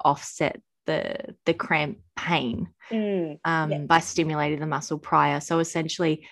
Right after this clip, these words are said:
Speaker 1: as you feel the contraction coming on, you press the little button,
Speaker 2: Mm-hmm.
Speaker 1: the tens machine buzzes, and it,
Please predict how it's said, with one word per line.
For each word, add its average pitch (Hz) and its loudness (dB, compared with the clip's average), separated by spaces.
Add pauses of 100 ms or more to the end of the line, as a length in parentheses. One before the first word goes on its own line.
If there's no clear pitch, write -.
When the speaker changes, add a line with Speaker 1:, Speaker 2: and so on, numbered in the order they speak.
(100)
Speaker 1:
as 165 2
you 175 2
feel 170 2
the 156 -2
contraction 156 -2
coming 156 -2
on, 160 2
you 156 -4
press - 0
the 156 -2
little 147 0
button, 175 4 (260)
Speaker 2:
Mm-hmm. 214 -6 (180)
Speaker 1:
the 170 -2
tens 160 -2
machine 156 -2
buzzes, 165 4
and 165 2
it, 151 -2